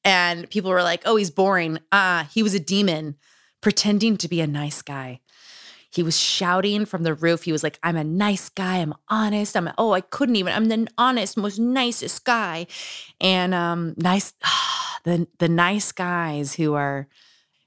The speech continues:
it's like they're not nice guys, but they're a certain breed of nice guy that are, that are worse than actually bad guys. They brought us a season, but just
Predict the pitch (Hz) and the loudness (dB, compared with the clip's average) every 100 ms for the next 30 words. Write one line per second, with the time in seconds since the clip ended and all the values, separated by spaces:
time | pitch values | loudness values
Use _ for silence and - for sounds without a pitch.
0 | - 208 226 - 208 196 185 190 180 185 | -2 0 2 2 2 4 4 2 2 -2
1 | 175 175 - 170 165 165 185 175 170 - | 0 -2 -2 -2 0 0 -2 0 -2 0
2 | 190 - 175 - 208 196 180 180 180 175 | -2 0 0 0 0 0 0 2 2 2
3 | 147 160 156 160 - 151 151 160 160 151 | 0 2 2 2 2 2 2 0 -2 -2
4 | 147 170 147 143 151 175 175 - - 160 | 0 0 0 -2 2 4 4 0 -2 -2
5 | 151 143 - 147 143 139 135 127 120 127 | -2 -4 -2 -2 -2 -4 -6 -6 -6 -6
6 | - _ _ _ _ _ 247 240 262 320 | -10 _ _ _ _ _ 2 4 4 4
7 | 494 - 320 - 208 208 190 185 180 185 | 2 2 0 0 0 2 2 2 2 0
8 | 180 _ _ _ _ - - - 185 196 | -4 _ _ _ _ -20 -20 -10 0 0
9 | - - 202 226 220 - - | 0 -4 -2 0 2 0 -4